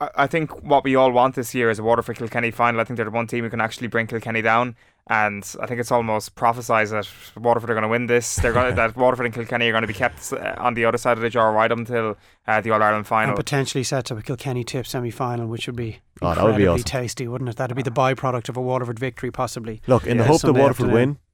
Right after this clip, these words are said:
Speaker 2: I'm gonna say Tip are gonna win.
Speaker 3: Right, okay. Because we're, we, we've been so badly off the mark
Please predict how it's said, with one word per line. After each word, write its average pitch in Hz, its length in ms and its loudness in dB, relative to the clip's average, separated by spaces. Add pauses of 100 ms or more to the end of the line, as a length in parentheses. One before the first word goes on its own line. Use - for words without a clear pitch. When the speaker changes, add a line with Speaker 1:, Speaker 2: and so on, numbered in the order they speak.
Speaker 2:
I'm 104 100 2
gonna 95 140 0
say 85 140 -4
Tip - 200 -6
are 76 40 -4
gonna 73 160 -4
win. 69 120 -6 (340)
Speaker 3:
Right, 120 380 -10
okay. 110 340 -8 (280)
Because 120 180 -2
we're, 120 140 -2 (100)
we, 131 80 0
we've 127 220 -2
been 120 140 0
so 127 180 -4
badly 120 380 -2
off 113 140 -4
the 120 80 -8
mark 113 160 0